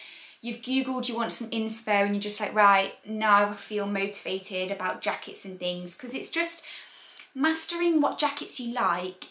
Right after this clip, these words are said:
it's tricky, and I feel like once you've found a good couple of jackets to live in, you can't go wrong. And if you're anything like me and your mum has some good jackets, you know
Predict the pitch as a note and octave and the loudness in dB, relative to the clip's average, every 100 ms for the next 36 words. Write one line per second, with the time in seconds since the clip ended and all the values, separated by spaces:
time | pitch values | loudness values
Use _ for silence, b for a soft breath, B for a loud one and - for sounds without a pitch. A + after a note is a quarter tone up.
0 | - C4 - - E4 E4+ - F3 F3 - | -10 -2 0 2 0 0 -2 -2 -2 -2
1 | - A3+ A3+ A3+ A3+ C4+ C4 B3 A#3+ A#3 | -2 0 0 -2 -4 -4 -2 2 2 4
2 | A#3 A3+ - C4+ D#4+ - C#4+ - B3+ B3 | 2 -2 -2 -2 0 -4 -6 -2 -2 -2
3 | - G#3+ G#3+ G#3+ - A3+ G#3+ G3+ G#3+ A3 | -4 -12 -10 -10 -8 -8 -8 -4 -4 -4
4 | - - - - - G#3 G#3+ - - - | -4 -4 -4 -8 -6 -4 -4 -2 -4 -4
5 | G3+ G3+ B B B - A3 C4 C#4+ C#4+ | -4 -6 B B B -20 -10 2 2 2
6 | G3 F3+ G#3+ - F3+ - b b b A#3+ | -4 0 2 2 -2 -16 b b b 0
7 | A3 A3+ A#3 A3+ - C4+ C4 C4+ C#4+ C#4+ | 0 2 0 -2 -6 -8 -2 2 2 2
8 | C4 A#3 A#3+ A3 F3+ F3+ F3+ - G3+ G3+ | 0 0 -2 -4 -4 -6 -8 -10 -6 -2
9 | G#3+ G#3 G3 G3 G#3 G3+ G#3+ G#3 G#3 F#3+ | 0 0 -2 -2 -2 -4 -6 -4 -4 -6
10 | - G3 - - - - B B B B | -8 -14 -10 -8 -8 -8 B B B B
11 | B B _ G#3+ C#4 F#3 F3 | B B _ -4 -2 0 -2